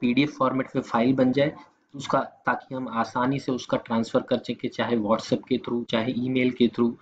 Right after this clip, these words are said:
और या हम उसको मोबाइल से computer पर कैसे अपने save कर सकते हैं।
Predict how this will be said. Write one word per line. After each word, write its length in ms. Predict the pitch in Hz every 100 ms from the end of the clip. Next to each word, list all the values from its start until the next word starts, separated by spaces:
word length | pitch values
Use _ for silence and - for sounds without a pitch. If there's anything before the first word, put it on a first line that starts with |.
| - - _ -
और 180 | 156 170
या 140 | 170
हम 180 | 147 156
उसको 260 | 147 -
मोबाइल 380 | 151 135 127 131
से 120 | 135
computer 440 | 156 127 - 127 123
पर 140 | 127 -
कैसे 260 | 120 - 117
अपने 300 | - 131 180 _ _ _
save 220 | - 123 117
कर 80 | 117
सकते 380 | - 104 _ 107
हैं। 200 | 104